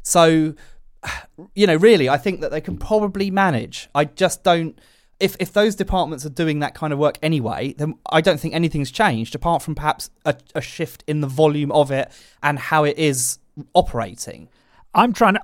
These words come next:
Speaker 2: I'm trying to play devil's advocate just
Speaker 1: I know
Speaker 2: so,
Speaker 1: you are.
Speaker 2: so, so we're being fair, because I'm broadly with you that I think this is ridiculous, and this is why I wanted to talk about it. But I, I think it's worth clearing up some things that, you know, th-, this is, what it's not,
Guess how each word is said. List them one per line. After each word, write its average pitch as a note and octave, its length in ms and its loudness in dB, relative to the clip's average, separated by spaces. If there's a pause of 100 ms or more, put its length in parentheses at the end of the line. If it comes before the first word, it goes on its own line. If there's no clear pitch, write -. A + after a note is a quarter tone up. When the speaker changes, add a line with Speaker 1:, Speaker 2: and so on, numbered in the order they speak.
Speaker 2:
I'm F#3 240 4
trying A3 180 2
to G#3 60 2
play F3+ 220 0
devil's C#3 340 2
advocate A#2+ 460 -2
just C#3+ 300 4
Speaker 1:
I C3+ 60 4
know C3 60 8
Speaker 2:
so, C3 80 8
Speaker 1:
you B2+ 120 6
are. - 300 -10
Speaker 2:
so, D#3+ 300 4
so D3 220 -2
we're C3+ 160 2
being B2 360 0
fair, - 360 -4
because B2 260 -4
I'm D3 160 2
broadly C#3 320 2
with C3 180 2
you A2 100 0
that A#2 120 0
I A#2+ 100 2
think C3+ 160 -4
this A#2+ 140 -8
is G#2+ 80 -6
ridiculous, G#2+ 540 -4
and A#2 120 -2
this A#2+ 140 -2
is A2+ 100 -4
why A2+ 280 2
I - 20 0
wanted A2 240 -2
to - 80 -20
talk C3+ 220 -4
about A2+ 180 -6
it. A2+ 100 -10 (400)
But B2+ 320 4
I, C#3+ 60 2
I C#3+ 60 6
think F3 260 0
it's C#3+ 140 -4
worth C#3+ 340 4
clearing C#3+ 380 2
up B2+ 160 -4
some A#2 160 -4
things A2+ 320 0
that, A2+ 200 -2 (240)
you C#3 120 0
know, A2 140 2
th-, C3+ 200 -10
this E3 400 2
is, E3 220 0 (280)
what D#3+ 160 4
it's D3+ 220 -2
not, D#3+ 580 2